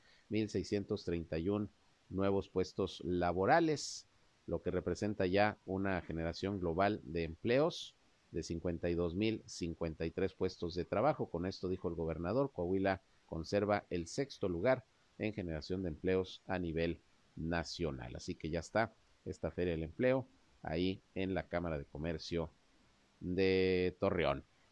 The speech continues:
Eh, y bueno, hablando de cuestiones económicas, por cierto, ayer, eh,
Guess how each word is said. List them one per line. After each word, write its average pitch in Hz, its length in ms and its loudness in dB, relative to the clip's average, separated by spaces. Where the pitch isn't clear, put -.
Eh, 117 420 6
y 131 180 4
bueno, 185 320 4
hablando 151 280 4
de - 40 -2
cuestiones 147 400 0
económicas, 127 640 0
por 104 220 0
cierto, 147 500 0
ayer, 110 340 4
eh, 82 420 2